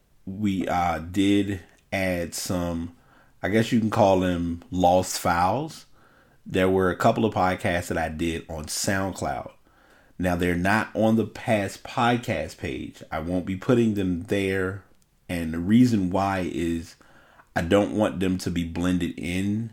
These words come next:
I, like, the, the challenging part of it is they can be blended in, but the dates are gonna have to be modified to factor in that they were shows way back when, when I first started podcasting.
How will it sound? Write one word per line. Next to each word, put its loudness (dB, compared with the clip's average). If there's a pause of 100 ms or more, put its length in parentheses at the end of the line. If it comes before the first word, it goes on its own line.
I, 4
like, 2 (100)
the, 0
the -6
challenging 4
part 6
of 2
it 2
is 0
they 0
can 2
be 0
blended 0
in, 0
but -4
the -4
dates -2
are -6
gonna -6
have -6
to -8
be -6
modified -4 (580)
to -2
factor 0
in 0
that -4
they -2
were -4
shows -4 (240)
way 0
back -6
when, -4
when -8
I -6
first -2
started -4
podcasting. -8